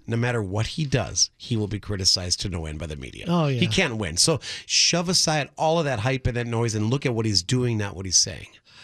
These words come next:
Speaker 2: Yeah, and what he's done is, you know, lower tax rates corporately. Those are made permanent. Again, uh, when we talk about, and we've talked about this in the past, the individual tax rates are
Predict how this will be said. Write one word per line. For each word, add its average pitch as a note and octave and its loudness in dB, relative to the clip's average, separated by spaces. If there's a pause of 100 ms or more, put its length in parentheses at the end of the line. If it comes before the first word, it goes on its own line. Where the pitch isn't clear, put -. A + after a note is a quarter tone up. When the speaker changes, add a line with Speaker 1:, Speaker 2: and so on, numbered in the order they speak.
(200)
Speaker 2:
Yeah, C3 2 (120)
and F#3+ 0
what F#3+ 4
he's D#3 2
done F#3+ 0
is, C#3 -2
you D#3 -2
know, C#3+ 2
lower D3 2
tax D#3 -4
rates D3+ -2
corporately. F3+ 0
Those D3+ 0
are D3+ -2
made C#3+ 0
permanent. D#3 0 (380)
Again, G#3+ 2 (100)
uh, C#3 -6
when D#3+ -2
we D#3 0
talk F3+ 2
about, D#3+ 0 (140)
and D3 -2
we've D3 0
talked F3+ 0
about D#3 0
this D3 -2
in C3 -2
the B2 -2
past, E3+ 0 (260)
the E3+ 2
individual F#3+ 2
tax C#3+ -2
rates C#3 -2
are C3 -4